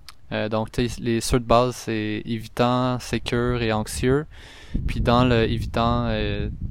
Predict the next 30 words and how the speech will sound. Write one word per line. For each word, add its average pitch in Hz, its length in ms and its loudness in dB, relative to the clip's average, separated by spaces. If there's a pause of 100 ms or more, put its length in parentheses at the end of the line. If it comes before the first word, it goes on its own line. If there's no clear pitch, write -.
c'est 110 240 -2
souvent, 113 480 4
euh, 107 160 4 (1080)
euh, - 200 4
décrit 120 340 2
aussi 120 280 2
comme 113 240 4
deux 120 200 4
différents, 113 460 2
là, 139 100 4
mais 110 400 2
le 110 420 -2
dé-, - 380 0
désorganisé, 117 960 2
ça 110 100 -6
serait 110 220 -6
un - 20 -4
mix 110 400 -4
de, 107 320 -4 (840)
de 120 120 -2
anxieux 131 520 0
et 117 80 0
d'évitant. 107 420 -4
Bref, 117 240 -4
on 117 80 0
va 117 120 2
reparler 131 300 2
de 117 120 -6
tout - 100 -10
ça, 143 240 -2